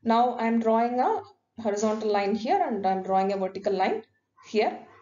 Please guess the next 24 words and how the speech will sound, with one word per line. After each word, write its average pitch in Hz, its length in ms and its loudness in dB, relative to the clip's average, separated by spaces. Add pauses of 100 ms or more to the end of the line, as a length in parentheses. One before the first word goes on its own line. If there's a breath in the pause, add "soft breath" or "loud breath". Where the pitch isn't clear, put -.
(180)
And, 214 400 0
uh, 208 100 2
since 277 300 -6
this 254 200 -2
is - 440 -8
fifteen 254 420 0
degree, 185 300 0
that 190 160 -2
is 196 120 -2
angle 196 360 0
of, 196 260 -2
uh, 165 200 0 (1120)
wedge 196 240 0
is 220 120 -2
fifteen 214 340 0
degree, 202 360 0 (400 soft breath)
this 233 240 -2
will 226 140 0
be 214 160 0
also 214 720 -2 (200)
equal 196 340 -2
to - 240 -2 (600)
fifteen 233 600 -4 (680)
degrees. 156 460 -10